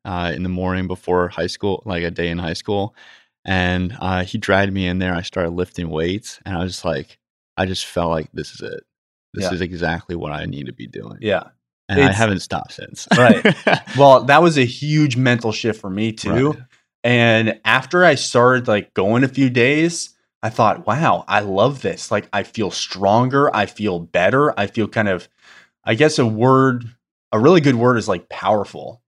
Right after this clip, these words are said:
Speaker 1: Yeah.
Speaker 2: like, and not in a negative way whatsoever, but just, like, I feel physically, mentally, and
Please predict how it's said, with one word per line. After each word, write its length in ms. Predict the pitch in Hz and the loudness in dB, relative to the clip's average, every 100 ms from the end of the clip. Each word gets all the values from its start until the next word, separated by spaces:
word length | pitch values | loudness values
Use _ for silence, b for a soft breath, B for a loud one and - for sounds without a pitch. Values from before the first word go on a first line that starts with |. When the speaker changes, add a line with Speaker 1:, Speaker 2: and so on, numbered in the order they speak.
| - | -6
Speaker 1:
Yeah. 100 | 101 | -2
Speaker 2:
like, 200 | 101 - | -2 -4
and 160 | 117 113 | -4 0
not 280 | 127 139 123 | 2 2 2
in 440 | 117 110 104 98 - | 0 2 -2 -4 -12
a 60 | 85 | -12
negative 500 | 85 104 95 85 90 | -10 -8 -8 -8 -6
way 160 | 85 | -6
whatsoever, 520 | 85 90 98 95 95 | -6 -8 -2 -2 -2
but 120 | 90 87 | -6 -8
just, 180 | 113 | -2
like, 220 | 110 98 - | -2 -2 0
I 120 | 113 | 0
feel 500 | 117 - 113 104 98 _ _ _ - | 0 0 2 2 0 _ _ _ -2
physically, 440 | 123 123 127 123 | 0 0 0 -2
mentally, 800 | 107 104 101 110 107 104 101 - | 0 0 -2 -4 -2 -2 -4 -6
and 540 | 101 98 92 87 87 | -10 -6 -6 -6 -8